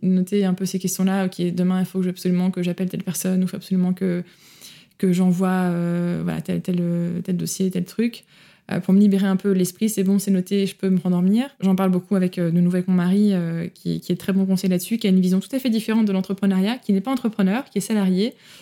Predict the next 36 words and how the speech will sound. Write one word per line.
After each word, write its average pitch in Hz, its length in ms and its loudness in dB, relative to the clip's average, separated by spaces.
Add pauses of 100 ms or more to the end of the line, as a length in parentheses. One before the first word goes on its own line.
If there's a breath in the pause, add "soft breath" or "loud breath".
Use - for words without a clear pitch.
(140 loud breath)
Mais 190 100 6
du 185 80 4
coup, 247 100 -6
qui 240 80 -4
a 226 60 6
une 202 60 6
vision 196 180 4
différente 214 560 -2
de, 175 220 0
du 180 120 0
business 185 640 0 (340 soft breath)
et 180 140 0
que 170 580 0
je 165 140 -6
l'écoute 185 460 -4 (180)
pas 330 80 0 (180)
toujours, 247 600 0
mais 214 100 2
la 196 80 0
plupart 285 280 -2
du 262 100 2
temps 254 160 0
quand 240 120 0
même. 220 200 2 (480 loud breath)
Mais 214 80 4
c'est 214 100 0
intéressant 220 360 0
de 233 40 -2
confronter 220 340 -2
nos 208 120 4
idées, 220 420 2
de 202 80 2
voir 196 140 -2
sa 220 120 -8
perception 214 460 -2
aussi. 240 300 -2